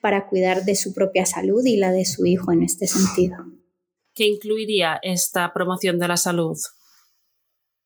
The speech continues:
Speaker 1: Bueno, eh, la promoción de la salud es, es un campo muy, muy amplio y aquí podríamos irnos desde aspectos más que tienen que ver con lo puramente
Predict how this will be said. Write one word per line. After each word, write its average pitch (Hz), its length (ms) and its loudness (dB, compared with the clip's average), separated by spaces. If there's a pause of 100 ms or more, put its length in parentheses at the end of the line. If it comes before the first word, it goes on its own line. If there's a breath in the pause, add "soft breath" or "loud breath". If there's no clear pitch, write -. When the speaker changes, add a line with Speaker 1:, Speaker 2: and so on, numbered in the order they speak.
(480 loud breath)
Speaker 1:
Bueno, 220 400 2
eh, 202 520 2
la 208 120 0
promoción 214 480 2
de 247 80 4
la 269 160 4
salud 262 440 2
es, 214 420 2
es 208 260 0
un 220 140 0
campo 226 580 2
muy, 202 340 2
muy 185 240 4
amplio 170 440 2
y 170 100 4
aquí 170 260 0
podríamos 196 720 2
irnos 202 440 4
desde 180 420 2
aspectos 185 640 0
más 208 260 2
que 196 140 -2
tienen 190 380 2
que 196 100 2
ver 214 260 2
con 190 200 0
lo 175 280 4
puramente 190 880 2